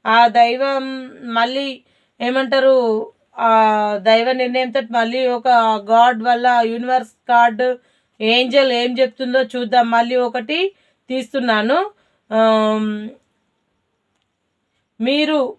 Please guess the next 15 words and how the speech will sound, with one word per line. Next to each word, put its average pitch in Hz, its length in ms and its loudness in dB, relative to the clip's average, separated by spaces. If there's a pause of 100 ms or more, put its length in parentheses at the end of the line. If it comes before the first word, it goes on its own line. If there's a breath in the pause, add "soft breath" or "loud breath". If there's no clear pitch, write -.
ఖచ్చితంగా 277 840 2 (360 soft breath)
అంటే 262 400 2
మీరు 277 480 -4 (140)
చెప్పిన, 294 300 0 (460)
అంటే 247 260 2 (580)
మీ 262 200 0
పర్సన్ 254 500 0
వచ్చేసి, 269 440 -4
మీ 269 80 -4
పార్ట్నర్ 254 500 0
వచ్చేసి 269 640 -2 (320)
ఎన్నో 285 320 0
విషయాలు 302 440 0 (100)
చెప్పాలనుకుంటున్నారు 262 920 -2
కదా. 277 320 0